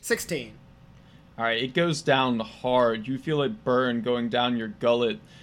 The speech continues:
Speaker 2: You feel it sink into your stomach, and immediately your, your blood starts to heat up. You feel your body get warm. Uh, the room starts to spin a little bit for the both of you, and you're getting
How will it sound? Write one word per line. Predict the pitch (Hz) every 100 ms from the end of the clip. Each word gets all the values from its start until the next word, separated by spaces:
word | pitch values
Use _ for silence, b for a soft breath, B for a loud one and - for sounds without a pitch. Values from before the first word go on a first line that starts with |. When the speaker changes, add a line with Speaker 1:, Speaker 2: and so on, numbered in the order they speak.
| B
Speaker 2:
You | 127
feel | 123 143 117
it |
sink | - 139 123
into | 123 139
your | 117
stomach, | - 127 127 127 127
and | 120
immediately | 113 123 143 147 104 120
your, | 113 113 110 110
your | 117 110
blood | 107 120 127 123
starts | - 127 123
to | 110
heat | - 127 123
up. | 120 117 -
You | 107
feel | 131
your | 123 113
body | 117 123 123
get | 120 104
warm. | 107 120 120 120 123 113 B B -
Uh, | 104 104
the | 113
room | 123 175 185
starts | - 165 165 -
to | 117
spin | - - - 139 170
a |
little | 170 175 165
bit | 170 175 - -
for | - 143
the | 135
both | 120 139 151
of | 151
you, | 165 170 170 B B B -
and | 107 117 120
you're | 123
getting | 147 139